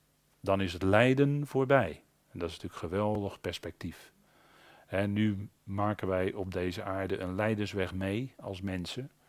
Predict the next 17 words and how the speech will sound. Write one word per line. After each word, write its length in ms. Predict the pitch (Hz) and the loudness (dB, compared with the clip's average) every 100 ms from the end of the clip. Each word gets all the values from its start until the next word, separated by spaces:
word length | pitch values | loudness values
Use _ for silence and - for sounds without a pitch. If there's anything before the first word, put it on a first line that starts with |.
| _ _ _ _ | _ _ _ _
Want 140 | 87 85 | -10 -4
op 100 | 98 | -2
een 220 | 98 110 | 0 0
of 100 | 104 | -2
andere 240 | 101 101 | -2 -2
manier 320 | 92 101 104 | -2 2 2
lijden 380 | 92 98 101 95 | 2 2 2 2
wij 200 | 95 95 | 0 0
allemaal. 600 | 104 123 131 95 90 156 - _ _ _ _ _ - - - _ _ _ _ _ _ _ | -2 -4 -2 -2 -4 -6 -12 _ _ _ _ _ -20 -20 -20 _ _ _ _ _ _ _
Maar 420 | 90 87 90 87 | -10 -4 -2 0
bij 160 | 90 92 | 0 0
de 140 | 95 | 0
een 200 | 98 98 | 0 0
is 140 | 95 95 | -2 0
dat 280 | 98 - | 0 0
vaak, 520 | - - 95 90 - - _ _ | -8 -4 -4 -4 -10 -20 _ _
eh, 140 | _ | _